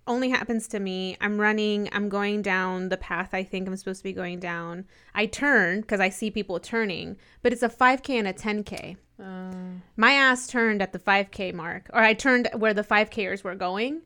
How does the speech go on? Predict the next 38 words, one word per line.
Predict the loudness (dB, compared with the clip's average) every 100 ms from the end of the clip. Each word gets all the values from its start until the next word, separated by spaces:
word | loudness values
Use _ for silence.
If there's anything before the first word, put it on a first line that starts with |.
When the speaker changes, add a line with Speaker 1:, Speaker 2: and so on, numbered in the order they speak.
| _ -14 0
Speaker 1:
'cause | 6
I | 8
didn't | 8 2
see | 0 0 0
the | 0 0
other | 2 2 2
people. | 0 2
I | 4
don't | 4 0 -2
think | 0
a |
lot | 2 2 2 0
of |
people | -4 -4 -4
did | -4 -6
the |
ten | -6 -6 -6
K, | -2 -2 -2
so | -4 -6
it | -6
was | -6
a |
very | -8 -6 -4 -4 -4
few | -8 -6 -4
of | -4
us | -6 -6
that | -10
did | -8 -6
that, | -4 -4 -4
so | -4
I |
didn't | -4 -4
have, | -6
like, | -6
a | -8
pack | -4 -4 -4
to | -8
follow, | -6 -4 -4 -6